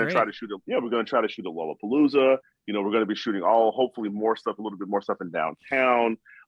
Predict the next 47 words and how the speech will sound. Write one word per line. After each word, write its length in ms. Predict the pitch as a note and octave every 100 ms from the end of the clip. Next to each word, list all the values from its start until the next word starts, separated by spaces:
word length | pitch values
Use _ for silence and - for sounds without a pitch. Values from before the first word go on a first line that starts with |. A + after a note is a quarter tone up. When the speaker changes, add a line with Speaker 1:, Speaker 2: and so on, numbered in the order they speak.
| -
Speaker 1:
Obviously, 340 | C3+ C#3 B2
we 60 | A2+
wanna 140 | G#2+
bring 240 | G2+ A2+ A2+
in 180 | G2+ F#2
more 480 | F#2 G#2+ A2+ B2+ B2
Chicago, 760 | - A#2+ - A2 A2+ A2 A2 G#2
uh, 440 | F2 F#2 F2+ D#2+ D2
celebrities, 640 | - G2 G#2+ A#2 A#2+ A#2+ A#2
just 160 | A2 -
a 40 | -
few 140 | A#2+ -
folks 280 | A2 A2+ -
that 120 | G#2 _ _ _ -
we 100 | B2
grew 200 | A#2 A#2
up 80 | G2
loving 320 | G#2+ G#2+ G#2+
who 140 | B2
are 100 | G2+
from 300 | F#2+ - A2+
here, 320 | G#2+ A2 A2 G#2
and 100 | F2
see 60 | A2+
if 80 | G2+
we 80 | A2
can 80 | G2+
get 140 | G#2
them 160 | G#2+ F#2
on 160 | G2+
our 160 | G2 F2+
air 240 | G2 G2+
to 60 | F#2+
have 180 | G2 F#2+
some 160 | - -
fun 160 | G2+ G2
with 120 | F#2+
us. 120 | G2
So 80 | A2
really 240 | F3 G#3
just 180 | B2 A#2+
about 280 | G#2 G2+ G2+ _ _ -
expanding 520 | A2+ - - A#2+ A#2
the 60 | G#2+
world, 220 | G#2 G2
but 80 | F#2
also 240 | G2 G2+